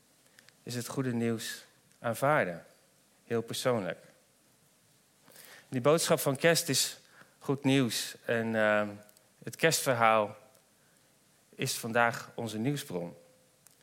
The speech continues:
En je vraagt misschien af hoe zo'n oud verhaal uit de Bijbel, ehm, nog nieuws kan genereren.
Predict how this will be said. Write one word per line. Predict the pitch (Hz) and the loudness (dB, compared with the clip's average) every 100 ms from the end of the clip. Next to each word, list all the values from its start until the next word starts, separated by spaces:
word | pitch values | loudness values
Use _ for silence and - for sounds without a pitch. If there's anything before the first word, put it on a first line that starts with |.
| _ _ _ | _ _ _
En | 127 | -8
je | |
vraagt | 120 151 143 | 2 2 2
misschien | 139 - 135 127 | -2 -2 0 2
af | 156 - | 2 2
hoe | 131 | -4
zo'n | 127 117 120 | -2 -2 2
oud | 127 151 | 2 2
verhaal | - 120 104 120 135 131 - | 2 0 4 4 4 -2 -6
uit | - 110 | -8 -6
de | 107 | -2
Bijbel, | 120 127 120 123 131 - _ - _ _ - | 2 2 0 -4 -6 -16 _ -20 _ _ -8
ehm, | 113 104 101 101 101 104 _ - _ _ - | -4 0 0 -2 -6 -14 _ -20 _ _ -10
nog | 127 131 | -6 0
nieuws | 180 - | 0 0
kan | 110 | -2
genereren. | 90 98 90 90 90 85 - | 0 -2 -2 -4 -4 -6 -12